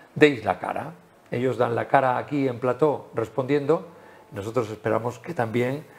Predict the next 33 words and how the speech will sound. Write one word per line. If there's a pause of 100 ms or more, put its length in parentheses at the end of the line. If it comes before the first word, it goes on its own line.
(180)
los
vecinos, (180)
eh,
den
la
cara (260)
en
la
pregunta. (280)
Así
que, (280)
si
es
posible,
ya
saben,
seis
seis
uno,
ochenta
y
uno,
ochenta
y
uno,
setenta
y
ocho,
a
ese
número
de
teléfono